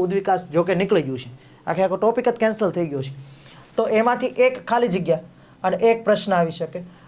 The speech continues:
નવમું ચેપ્ટર આવી ગયું પ્રકાશવાળું, બરાબર.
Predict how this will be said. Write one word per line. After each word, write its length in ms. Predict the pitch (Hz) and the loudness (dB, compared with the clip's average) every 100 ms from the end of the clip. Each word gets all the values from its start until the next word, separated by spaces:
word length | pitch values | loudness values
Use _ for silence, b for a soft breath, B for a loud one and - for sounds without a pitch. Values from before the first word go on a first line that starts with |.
| B | B
નવમું 460 | 160 180 233 262 277 | 2 4 4 4 2
ચેપ્ટર 300 | 254 247 247 | 2 -2 2
આવી 220 | 226 226 | 2 2
ગયું 120 | 240 240 | -4 -2
પ્રકાશવાળું, 600 | 240 247 175 180 143 120 - - - | 0 0 2 0 0 -4 -14 -20 -8
બરાબર. 280 | 170 226 262 | 0 2 2